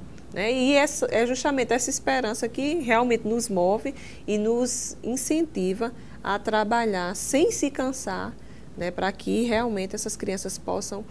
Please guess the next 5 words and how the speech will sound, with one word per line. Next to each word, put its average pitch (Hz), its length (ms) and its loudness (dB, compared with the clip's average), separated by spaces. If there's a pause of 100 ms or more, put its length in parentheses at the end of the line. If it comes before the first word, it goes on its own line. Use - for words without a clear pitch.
(260)
receber 247 480 4
essa 214 200 0
proteção 220 680 -2
integral, 175 640 -2 (240)
né, 190 280 -6